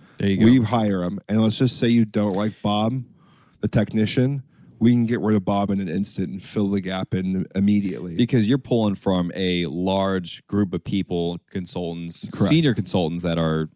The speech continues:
Speaker 1: highly skilled in what they do.
Speaker 2: Right.
Speaker 1: So if they're not getting it done, not vibing with it, then it's like, "Okay, no problem." Boom, boom, little flip-flop in and out
Speaker 2: Yeah.
Speaker 1: of there.
Speaker 2: And it's one point of contact. We, we report weekly budgets to you, weekly calls.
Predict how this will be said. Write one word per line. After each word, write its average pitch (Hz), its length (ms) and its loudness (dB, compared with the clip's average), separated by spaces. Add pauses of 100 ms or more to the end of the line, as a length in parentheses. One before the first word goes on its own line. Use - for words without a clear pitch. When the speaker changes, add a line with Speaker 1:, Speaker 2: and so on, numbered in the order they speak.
(400)
Speaker 1:
highly 101 400 0
skilled 82 500 -2
in 82 120 -4
what 80 160 -4
they 78 120 -4
do. 73 400 -6
Speaker 2:
Right. 104 320 2 (380)
Speaker 1:
So 90 180 -4
if - 80 -4
they're 110 140 2
not 113 180 0
getting 101 360 -2
it 98 120 -2
done, 90 460 -2
not 95 220 -4
vibing 87 400 -2
with 82 220 -2
it, 82 260 -4 (420)
then 92 120 0
it's 82 120 -2
like, 80 160 -12
"Okay, 131 260 -2
no 98 180 0
problem." 101 540 -2
Boom, 98 160 -2
boom, 117 280 0 (140)
little 90 220 -2
flip-flop 95 480 -4
in 104 140 2
and 110 100 6
out 101 60 4
Speaker 2:
Yeah. 104 60 2
Speaker 1:
of 101 60 -2
there. 107 300 -2 (380)
Speaker 2:
And 117 100 2
it's 110 160 0
one 127 200 4
point 131 260 0
of - 40 -14
contact. 110 540 -2
We, 104 160 -2 (140)
we 107 100 2
report 104 480 0
weekly 104 400 -2
budgets 139 480 0
to 151 100 2
you, 131 360 6
weekly 101 340 -2
calls. 127 600 2